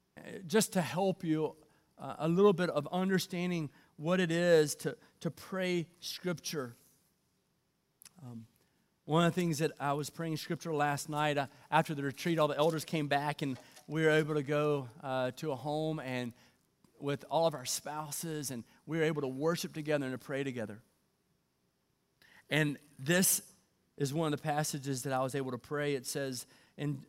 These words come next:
Revelation chapter two, verse ten, "Do not fear what you're about to suffer. Behold, the devil is about to throw some of you into prison,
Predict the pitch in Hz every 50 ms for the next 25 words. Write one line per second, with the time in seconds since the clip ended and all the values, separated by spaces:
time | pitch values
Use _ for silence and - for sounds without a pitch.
0 | _ - 139 160 160 165 151 147 156 151 - 156 143 - - 147 139 143 - -
1 | - 131 117 - - - 170 165 156 151 139 135 135 131 - - - - - 180
2 | 185 156 139 131 127 127 _ _ _ _ _ _ _ _ _ _ - 170 180 180
3 | 185 180 160 123 - _ - - 190 190 196 196 190 170 160 156 135 156 160 156
4 | 151 147 147 147 143 147 - - 139 - - - 170 160 156 - 165 147 135 139
5 | - - 160 160 165 165 165 151 139 135 127 127 147 151 151 160 156 147 135 147
6 | 131 147 143 147 151 - 147 127 - - 151 147 151 147 - 151 143 135 131 139
7 | 139 135 131 127 123 - - 160 170 170 160 170 185 175